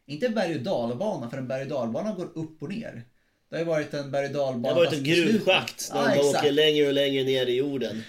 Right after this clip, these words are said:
Speaker 1: Längre och ner i jorden. Alltså, de har tappat allt så gott som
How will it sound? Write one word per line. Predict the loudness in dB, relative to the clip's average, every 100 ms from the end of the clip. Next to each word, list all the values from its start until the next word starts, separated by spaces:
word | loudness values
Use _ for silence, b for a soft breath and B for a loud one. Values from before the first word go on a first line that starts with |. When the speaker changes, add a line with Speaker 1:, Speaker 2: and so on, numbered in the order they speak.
| B B
Speaker 1:
Längre | -4 -2 0 -2
och |
ner | 0 -2
i | 0 0
jorden. | -2 -2 -4 -4 -6 -12 _ _
Alltså, | -12 -10 -6 -6 -6 -12 -20 -20 -20 -20 _ _ _ _ -18 -18 _
de | -6
har | -4 -6
tappat | -10 -10 -14 -10
allt | -10 -10 -14
så | -20
gott | -18 -20
som | -18 -18